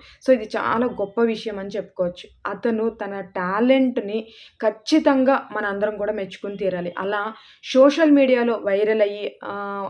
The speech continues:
అవుతూ ఉండడం వల్ల పవన్ కళ్యాణ్ గారి దృష్టికి వెళ్ళింది. So, పవన్ కళ్యాణ్ గారు మంగళగిరి పార్టీ ఆఫీస్‌కి ఆ అబ్బాయిని పిలిపించుకున్నారు. So, ఆ అబ్బాయి, ఏ, వెనుక కూర్చోబెట్టుకొని సైకిల్ కూడా నడిపిన,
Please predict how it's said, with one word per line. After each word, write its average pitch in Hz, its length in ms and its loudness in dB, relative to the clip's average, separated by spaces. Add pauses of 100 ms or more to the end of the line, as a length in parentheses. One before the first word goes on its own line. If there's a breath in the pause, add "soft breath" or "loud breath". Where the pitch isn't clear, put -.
అవుతూ 208 280 -2
ఉండడం 214 320 0
వల్ల 202 140 -4
పవన్ 247 340 -2
కళ్యాణ్ 254 280 0
గారి 226 180 -2
దృష్టికి 202 400 -10
వెళ్ళింది. 208 440 -4 (400 loud breath)
So, 220 60 -2
పవన్ 208 340 -2
కళ్యాణ్ 233 400 2
గారు 214 280 0
మంగళగిరి 233 580 0
పార్టీ 190 420 -4
ఆఫీస్‌కి 196 560 -4
ఆ 190 120 -4
అబ్బాయిని 202 360 -4
పిలిపించుకున్నారు. 190 880 -8 (380 loud breath)
So, 262 60 4
ఆ 196 160 0
అబ్బాయి, 247 720 2
ఏ, 208 240 -6
వెనుక 208 420 2
కూర్చోబెట్టుకొని 220 960 -2
సైకిల్ 247 440 0
కూడా 233 200 0
నడిపిన, 214 480 -4